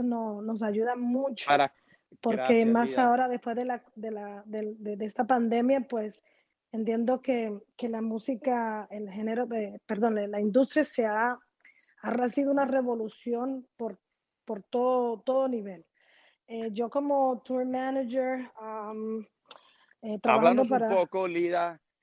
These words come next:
Speaker 2: de,
Speaker 1: Ujú.
Speaker 2: de tu experiencia el último año, eh, eh, terminando una gira como la de Anuel y, y, eh, trabajando con Zamora y haciendo todo eso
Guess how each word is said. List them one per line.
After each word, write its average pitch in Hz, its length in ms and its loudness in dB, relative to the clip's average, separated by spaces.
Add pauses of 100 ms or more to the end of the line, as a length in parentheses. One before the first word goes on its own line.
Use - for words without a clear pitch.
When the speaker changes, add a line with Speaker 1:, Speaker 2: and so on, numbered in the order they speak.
Speaker 2:
de, 262 60 -2
Speaker 1:
Ujú. 240 420 -2
Speaker 2:
de 139 180 -10
tu - 100 -16
experiencia 156 600 -6
el 160 80 -6
último 151 460 -6
año, 143 500 -6 (320)
eh, 123 180 -4
eh, 120 200 -4 (220)
terminando 143 720 2
una 151 200 0
gira 143 540 2
como 120 240 -12
la 113 120 -12
de 113 80 -6
Anuel 135 360 -2
y, 123 120 -8 (100)
y, 117 100 -4
eh, 113 100 -4
trabajando 120 480 -4
con 143 160 -8
Zamora 131 520 -2
y 117 80 -6
haciendo 123 340 -8
todo 139 340 2
eso 143 380 2